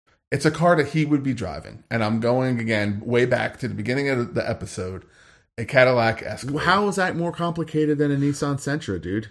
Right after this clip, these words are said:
Speaker 1: All right, you gotta jack it up. You gotta get under the car
Speaker 2: That's
Speaker 1: with a
Speaker 2: every
Speaker 1: little
Speaker 2: tar-, car tire change.
Speaker 1: That's not, you don't have to get under the car to change most car tires.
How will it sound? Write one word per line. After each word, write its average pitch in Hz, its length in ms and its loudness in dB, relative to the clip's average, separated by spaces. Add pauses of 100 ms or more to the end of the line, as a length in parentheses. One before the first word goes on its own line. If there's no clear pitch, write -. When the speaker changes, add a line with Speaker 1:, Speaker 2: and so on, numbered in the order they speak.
Speaker 1:
All 156 120 6
right, 123 180 4
you 156 140 4
gotta 147 420 8
jack 117 460 0
it 240 100 2
up. - 440 -6 (400)
You 131 120 -2
gotta 165 140 6
get 127 300 -2
under 190 340 4
the 214 140 2
car 87 340 -4
Speaker 2:
That's 262 200 -4
Speaker 1:
with - 120 0
a - 40 2
Speaker 2:
every 165 260 4
Speaker 1:
little - 160 -10
Speaker 2:
tar-, 147 320 0
car 127 240 0
tire 101 360 -6
change. 71 540 -14 (260)
Speaker 1:
That's - 440 2
not, - 440 -2 (280)
you 220 120 4
don't 359 100 4
have 165 140 0
to 110 80 -8
get 131 200 -2
under 135 360 4
the 113 80 4
car 135 560 0 (500)
to - 80 -6
change 139 320 4
most 127 320 2
car 113 220 4
tires. 117 580 -4